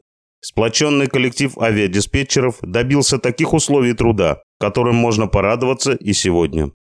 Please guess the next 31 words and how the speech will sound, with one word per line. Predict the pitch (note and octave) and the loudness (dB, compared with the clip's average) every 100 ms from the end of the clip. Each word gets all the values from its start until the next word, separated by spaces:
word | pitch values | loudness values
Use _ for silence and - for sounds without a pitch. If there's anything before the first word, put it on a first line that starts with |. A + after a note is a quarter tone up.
| _ _ - | _ _ -4
Это | A#2 C3 | -2 0
и | C#3+ | 0
заработная | C#3 C#3+ C#3 C#3+ C#3+ C3+ | 2 0 0 -2 0 0
плата | A#2+ A#2 - | 2 2 0
в | G#2+ | -2
двести | G2 G#2+ - | 0 0 0
тысяч | G2+ G2+ F#2+ - | 0 0 0 0
рублей. | F#2+ F2 E2 C#2+ - _ _ - | 0 0 0 -2 -6 _ _ -4
Это | G2 A2+ | -2 0
дополнительный | A2 A2+ A2+ B2+ C3 C3 B2+ | 0 2 2 0 0 2 2
оплачиваемый | A#2+ A2+ A2+ A#2+ A#2 A#2+ A#2+ A#2+ | 0 2 2 2 2 2 2 2
отпуск | G#2+ G#2+ G#2+ B2 - | 2 2 2 0 0
тридцать | G2+ F#2 F#2+ | 0 0 -2
девять | F#2+ G2 F#2+ | 0 0 2
дней. | F2+ E2 D2+ - _ _ _ - | 2 2 0 -6 _ _ _ -6
Это | G#2 A2+ | -2 0
выплата | A2 A#2 A#2+ A2 A2+ | 0 2 2 2 0
семисот | A2+ A2 - B2 G#2 | 2 2 2 0 0
тысяч | A#2 G#2+ G2 G2 | -2 -2 0 0
рублей | F#2 G2 B2 | 2 0 0
на | C3 G2+ | 0 0
покупку | G2+ - A#2+ - | -2 0 -2 0
жилья | G#2 G2+ F2 G#2 A#2+ | 0 2 2 0 0
и | - G#2 | 0 2
многое-многое | F#2+ G2 A#2 B2 A#2+ F#2 F2+ E2+ F2+ | 4 2 2 2 2 2 2 2 0
другое. | E2 E2+ E2 E2 D2 - _ _ _ - | 0 0 2 2 0 -6 _ _ _ -2
При | G#2 | 0
этом, | C3 B2+ A#2+ | 2 0 0
вопреки | A#2 G2+ A#2 G#2+ | 0 0 0 0
байкам | A2 A2+ G#2 A2 G#2 | 0 2 2 0 0
капиталистов, | G2 F2+ A2+ B2+ C3+ - | 0 0 0 0 0 -2